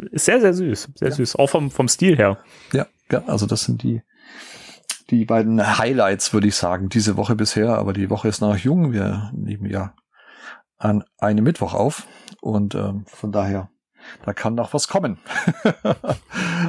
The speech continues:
Speaker 1: Da kann auch
Speaker 2: Und
Speaker 1: viel
Speaker 2: es,
Speaker 1: passieren,
Speaker 2: da kann
Speaker 1: ja.
Speaker 2: auch viel passieren, ja, gesagt. Und, äh, wie gesagt, ich hab ein bisschen Jurassic Park und Co. auch noch, aber ich denke, das, ähm,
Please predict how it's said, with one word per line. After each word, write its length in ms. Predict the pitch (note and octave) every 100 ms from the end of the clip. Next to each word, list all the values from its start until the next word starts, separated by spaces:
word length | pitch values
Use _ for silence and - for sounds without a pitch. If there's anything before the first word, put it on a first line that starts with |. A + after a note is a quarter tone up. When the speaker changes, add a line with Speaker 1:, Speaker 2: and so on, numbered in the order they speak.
| -
Speaker 1:
Da 100 | -
kann 160 | -
auch 40 | C3
Speaker 2:
Und 40 |
Speaker 1:
viel 100 | D#3
Speaker 2:
es, 60 | G3+
Speaker 1:
passieren, 400 | D3+ C#4+ D#3+ A2
Speaker 2:
da 80 | B2
kann 140 | D3
Speaker 1:
ja. 60 | A#3
Speaker 2:
auch 60 |
viel 120 | A3+
passieren, 360 | G#3+ G#3 D#3+ G2
ja, 80 | G#2+
gesagt. 400 | B2+ - G2+ -
Und, 240 | - G#2+ -
äh, 120 | G#2+
wie 40 |
gesagt, 260 | A2 A#2 -
ich 100 | -
hab 80 | A#2 - -
ein 120 | -
bisschen 220 | A2+ -
Jurassic 340 | G#2+ G#2 - A2
Park 240 | F#2 F#2
und 80 | G#2
Co. 220 | - G#2+
auch 180 | - A2
noch, 160 | A#2+ G#2
aber 180 | G#2+ G#2+ - - -
ich 80 | -
denke, 180 | A2+ G2+
das, 340 | G2 - - _ - - - - - - -
ähm, 320 | G#2+ F2+ F2+